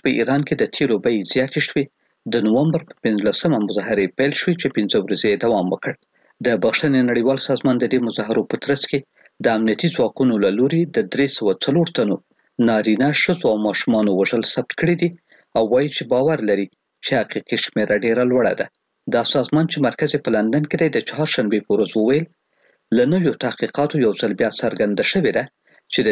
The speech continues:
دې درې سوه څلور تنو غوڅ اکثریت په غیر قانوني ډول د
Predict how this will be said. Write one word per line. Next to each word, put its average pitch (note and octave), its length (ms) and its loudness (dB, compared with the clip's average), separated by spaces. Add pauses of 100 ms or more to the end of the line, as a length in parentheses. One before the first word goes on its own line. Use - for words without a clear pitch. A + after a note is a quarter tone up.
دې D#3+ 100 2 (120)
درې A#2+ 140 -2 (100)
سوه G#2+ 140 0 (120)
څلور C#3+ 240 2 (100)
تنو G2+ 200 0 (460)
غوڅ A2+ 280 0 (100)
اکثریت D3 520 0
په A#2 120 -2
غیر D#3+ 140 2 (140)
قانوني G#2 440 0
ډول F#2+ 180 2 (340)
د A2+ 80 -2